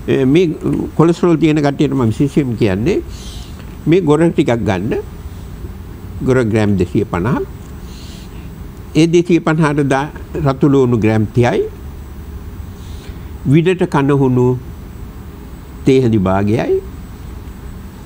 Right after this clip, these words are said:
අවු මිරිස් කරල් දෙකයි. රම්පියන් අඟල් භාගය කෑල්ලක්. කුරුඳු පොතු අඟල් භාගය කෑල්ලක්. කරිකුඩු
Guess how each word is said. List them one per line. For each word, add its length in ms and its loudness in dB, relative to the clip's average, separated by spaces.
අවු 200 2
මිරිස් 280 2
කරල් 280 0
දෙකයි. 500 0
රම්පියන් 360 2
අඟල් 240 2
භාගය 320 2
කෑල්ලක්. 540 0
කුරුඳු 340 4
පොතු 220 2
අඟල් 280 4
භාගය 340 2
කෑල්ලක්. 500 0
කරිකුඩු 560 4